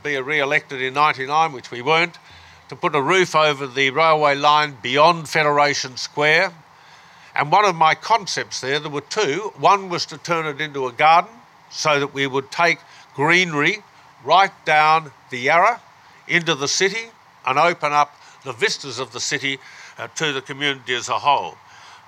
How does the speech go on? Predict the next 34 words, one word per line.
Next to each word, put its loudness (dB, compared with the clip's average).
The 0
other 2
was, -6
and -20
some -2
of -6
you -6
might 2
not 0
appreciate -6
the -6
expense -8
associated -4
with -8
it, -4
I 6
would 0
have 0
actually 0
built -6
a -6
new -4
Parliament 2
House 2
there, -10
surrounded 0
by 0
gardens, -2
because -4
the -4
Parliament 2
House 0
we -10
have 0